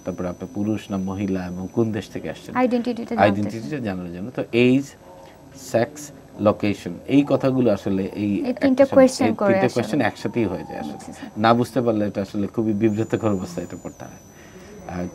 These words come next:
Speaker 1: এটা খুবই সুন্দর একটা টার্মের কথা জিজ্ঞেস করেছে।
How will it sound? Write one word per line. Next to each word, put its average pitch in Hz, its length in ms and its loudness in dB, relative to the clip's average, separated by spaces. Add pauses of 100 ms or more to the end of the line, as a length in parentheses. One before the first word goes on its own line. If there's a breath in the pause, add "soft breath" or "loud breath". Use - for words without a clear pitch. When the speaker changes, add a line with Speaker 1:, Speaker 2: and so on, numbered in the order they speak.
(120)
Speaker 1:
এটা 101 180 -6
খুবই 127 360 4
সুন্দর 104 420 4
একটা 92 280 -4
টার্মের 90 300 -6
কথা 85 240 -12
জিজ্ঞেস 80 220 -14
করেছে। - 360 -16